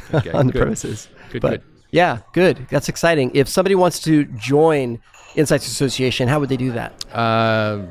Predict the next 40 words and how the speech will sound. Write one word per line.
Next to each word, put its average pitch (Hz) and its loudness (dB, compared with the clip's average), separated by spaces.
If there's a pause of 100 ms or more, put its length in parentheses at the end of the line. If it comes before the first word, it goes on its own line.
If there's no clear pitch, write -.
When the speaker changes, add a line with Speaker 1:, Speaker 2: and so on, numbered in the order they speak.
(280)
Speaker 1:
website's 117 -4
right 110 0
there, 131 2
or 110 -2 (240)
give 123 0
me 123 2
a 120 0
call, 135 0
or 107 -2
send 135 0
me 127 6
an 127 4
email. 135 0
Speaker 2:
<laughs> - -14
I 135 0
love 135 4
Speaker 1:
Uh, 123 0
Speaker 2:
it. 120 -6 (200)
Speaker 1:
david 117 0
dot 117 2
almy 127 0
at 107 0
insightsassociation 120 -2
dot 120 2
org. 123 0 (420)
Speaker 2:
Perfect. 160 0
David, 139 2
thank 160 0
you 185 0
so - 0
much 160 2
for 151 -4
being 151 4
on 151 4
the 147 4
Happy 156 0
Market 151 0
Research 139 -4
Podcast 139 0
today. 117 -6